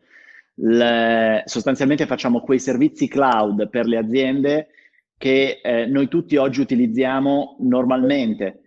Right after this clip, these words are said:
quindi tutte le, l'archiviazione dei dati, l'esecuzione delle applicazioni remotizzata,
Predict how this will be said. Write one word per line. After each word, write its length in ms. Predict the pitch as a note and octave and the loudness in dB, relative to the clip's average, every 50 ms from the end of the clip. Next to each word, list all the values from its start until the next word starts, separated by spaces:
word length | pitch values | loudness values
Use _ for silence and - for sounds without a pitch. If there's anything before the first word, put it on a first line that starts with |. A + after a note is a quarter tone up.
| _ _ - - | _ _ -6 -2
quindi 340 | A#2+ A#2 A2+ A2+ G#2+ - | 0 2 2 0 -2 -4
tutte 300 | _ - C#3+ - - D3 | _ -4 -2 0 2 2
le, 380 | C3+ C3 C3 B2+ C3 C3 B2+ - - | 4 4 4 4 2 2 -2 -4 -4
l'archiviazione 760 | B2+ B2 A#2+ A#2 - - B2+ A#2 B2 A#2+ - C3+ B2+ B2+ B2 | -2 0 0 -2 -2 -2 -2 -2 -2 -2 -2 -2 0 0 2
dei 160 | A#2+ A#2+ A#2+ | 2 2 2
dati, 320 | B2+ C#3+ D3 C#3 B2 B2 A#2 | 2 2 0 0 0 0 -2
l'esecuzione 560 | A2+ A#2 A2+ A2+ - B2 - - C3 B2+ A#2+ | -2 0 -2 -4 -4 -6 -8 -4 -2 0 0
delle 180 | B2 A#2+ A#2 | 2 0 0
applicazioni 800 | A#2 - - B2 A#2+ - B2+ A#2+ - - D#3 D#3+ E3 E3+ D#3 - | -2 -2 -4 -4 -4 -2 -4 -6 -4 -4 -4 -4 -4 -6 -10 -10
remotizzata, 1000 | _ - - C#3 C3+ C3 B2+ B2 - A#2 G2 F#2 G2+ G#2 F#2 F#2 - - F#2 | _ -4 -2 0 0 0 0 -2 -4 -6 -6 -4 -4 -4 -4 -4 -6 -8 -14